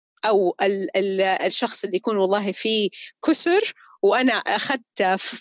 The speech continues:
first aid، آه، class إني أعرف مثلًا أحط، آه، alcohol swab و-، وأربطها وأجي أبغى أعمل جراحة. ف-، فالموضوع اللي أنت ذكرتيه موضوع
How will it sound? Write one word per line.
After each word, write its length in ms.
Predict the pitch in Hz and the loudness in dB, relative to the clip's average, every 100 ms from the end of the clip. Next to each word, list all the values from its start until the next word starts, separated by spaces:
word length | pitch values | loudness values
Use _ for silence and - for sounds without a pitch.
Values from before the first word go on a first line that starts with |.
| - | 0
first 340 | 247 - - | 2 2 0
aid، 440 | 226 269 480 - - _ _ _ - | 2 2 2 -2 -8 _ _ _ -4
آه، 500 | 190 180 - - - _ - | -2 0 -2 -6 -12 _ -6
class 380 | 247 240 392 - 233 | -2 0 2 0 -2
إني 200 | 220 220 | -4 -2
أعرف 440 | 214 208 190 - | 0 0 -2 -2
مثلًا 460 | 220 214 185 185 - - - - | -2 -2 0 -2 -4 -12 -12 -6
أحط، 440 | - 233 220 - 202 | -2 -2 -4 -4 -2
آه، 400 | 180 - - - - - - | 0 0 0 -2 -10 -14 -2
alcohol 400 | 226 226 208 202 196 | -2 0 0 0 0
swab 380 | 220 208 196 - | 0 0 0 0
و-، 240 | 180 180 - 190 190 - | 2 2 2 2 2 2
وأربطها 800 | 196 196 190 190 247 - 330 370 440 - - | 0 2 0 0 -2 0 0 0 0 -6 -2
وأجي 440 | - - 262 285 240 | 2 4 4 2 0
أبغى 180 | 202 190 | 0 -2
أعمل 680 | - 247 233 233 285 359 349 _ _ _ _ _ - | 0 0 2 4 6 6 4 _ _ _ _ _ -6
جراحة. 520 | 196 220 190 - - - _ _ _ _ _ - | 0 2 2 -2 -8 -10 _ _ _ _ _ -14
ف-، 680 | - 220 202 208 208 - 233 | -4 0 2 2 0 -4 -4
فالموضوع 880 | 262 254 262 254 233 262 302 415 | 0 2 2 2 2 2 4 4
اللي 160 | 320 247 | 4 2
أنت 140 | 294 | 2
ذكرتيه 560 | 320 262 277 247 - 330 | 0 0 0 0 2 2
موضوع 540 | 247 254 247 339 262 | 2 2 2 2 2